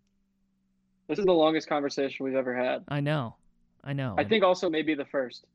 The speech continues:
Speaker 2: That's not true. We had another interaction one time that was, uh, kind of, uh, one of the most embarrassing things that ever happened to me.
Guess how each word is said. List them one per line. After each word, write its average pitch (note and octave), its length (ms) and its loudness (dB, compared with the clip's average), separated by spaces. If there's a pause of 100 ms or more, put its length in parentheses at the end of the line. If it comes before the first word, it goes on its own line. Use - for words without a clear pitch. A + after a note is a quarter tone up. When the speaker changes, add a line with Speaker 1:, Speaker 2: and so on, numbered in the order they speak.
(260)
Speaker 2:
That's A3+ 220 2
not E3 180 0
true. A#2 320 -8 (240)
We A3 160 4
had B3 180 6
another F#3 400 2
interaction D3 800 -4 (140)
one C#3+ 220 -8
time C3 300 -6
that B2 200 -6
was, B2 320 -8 (600)
uh, D3 580 -4 (680)
kind D4 480 -2
of, A3+ 240 2 (300)
uh, B2+ 260 -14
one G3+ 320 -2
of D#3+ 320 -4
the D3 680 -2 (280)
most D#3+ 380 -6
embarrassing C3+ 640 -6
things C3 280 -12
that B2+ 120 -12
ever - 160 -14
happened B2+ 340 -14
to - 60 -20
me. - 60 -20